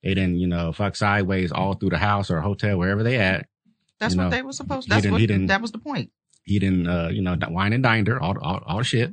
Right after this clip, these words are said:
Speaker 2: Of course.
Speaker 1: So when she go, he don't respect her. He don't, he gonna go back to the chick he, who, who's in his town. <laughs> He gonna go back to her. That was fun. It was nice. You know, she might have been off the chain, but he don't, he not gonna respect her 'cause she know what the get down is. I mean, he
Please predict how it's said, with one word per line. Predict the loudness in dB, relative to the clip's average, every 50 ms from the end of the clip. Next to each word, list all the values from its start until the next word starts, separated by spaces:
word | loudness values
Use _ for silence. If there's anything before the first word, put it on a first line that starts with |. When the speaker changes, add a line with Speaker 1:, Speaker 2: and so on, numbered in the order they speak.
| -6 -8
Speaker 2:
Of | -8 -8 -6
course. | -6 -4 -4 -4 -6 -8 -14 -10
Speaker 1:
So | -4 -2 0 2
when | 2 2
she | 2 2 2
go, | 2 2 2 2 2
he | 2 2
don't | 2 2 -2
respect | -4 -4 -2 -4 -4 -4 -4 -2
her. | -4 -4 -4 -6 -12 _ _ _
He | -4 -4 -2
don't, | 0 2
he | 4 4
gonna | 4 4 4
go | 2 2
back | 2 2 2 2
to | 0 0 0 0 -2
the | -2 -2 -2
chick | 0 0 0 2
he, | 0 -2 -4 -4
who, | -2 0 0 0 -2 -4 -6 -4
who's | 0 2 4
in | 4 4
his | 2
town. | 2 2 4 4 2 0 -4 -8 _ _ -20 -20 _ _ _ _ -6
<laughs> | -6 -6 -6 _ -2
He | 0
gonna | 2 4
go | 4
back | 4 2 2 0
to | -2
her. | -4 -6 -6 _ _ _ _ _ _ _ _ _ _ _ _ _ _
That | -2 0 0 0
was | 0 2
fun. | 2 4 4 4 4 2 0 0
It | 0 2
was | 2 4
nice. | 4 4 4 4 2 2 0 -2 -6 -12 -18 -20 -20 _ _ _ _ -4
You | -4 -4
know, | -4 -2
she | -2 0
might | 2 2 2 2
have | 2
been | 2
off | 0 0 -4
the | -2
chain, | 0 2 2 4 4 2 2 0 0 0
but | 0 0
he | 2 2
don't, | 2 0 0 0 0
he | 0
not | 0 0 0 -2
gonna | -2 -2 -4
respect | -4 -4 -2 -2 -2 -2 -2
her | -2
'cause | -4 -2 -2
she | -2 0
know | 0 0
what | 0 0 -2
the | -2
get | -2 0 0 0
down | 0 0 0 0 0
is. | 0 0
I | 0
mean, | 0 0
he | 2 4 4 4 4 2 0